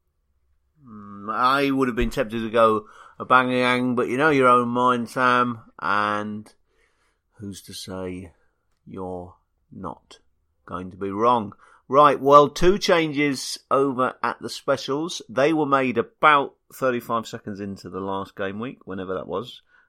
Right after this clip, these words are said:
uh, many, many hours ago. Um, slightly regretting it now, but Johnny came in and Kennedy came in. Kennedy came in for Neves, and Johnny replaced Holly Bass of Watford.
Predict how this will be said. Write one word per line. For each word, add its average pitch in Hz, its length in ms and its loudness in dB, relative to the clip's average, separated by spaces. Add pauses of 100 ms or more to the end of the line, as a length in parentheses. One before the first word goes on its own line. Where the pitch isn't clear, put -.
(120)
uh, - 160 -16
many, 101 480 -6
many 98 440 -6 (120)
hours 92 500 -12
ago. 110 500 -2 (400)
Um, 104 420 -4
slightly 135 380 -2
regretting 120 400 -4
it 82 100 -12
now, 107 340 -2
but - 360 -4 (400)
Johnny 143 580 0
came 120 300 -2
in 139 280 -4 (800)
and 123 540 0 (200)
Kennedy 135 460 -6
came 107 300 -6
in. 98 240 -8
Kennedy 135 420 -6
came 110 280 -8
in 107 280 -8
for 101 420 -12
Neves, 101 800 -8 (180)
and 95 220 -14
Johnny 107 600 -6
replaced 95 600 -10 (400)
Holly 104 360 -2
Bass 85 420 -2
of 92 160 -10
Watford. - 520 -6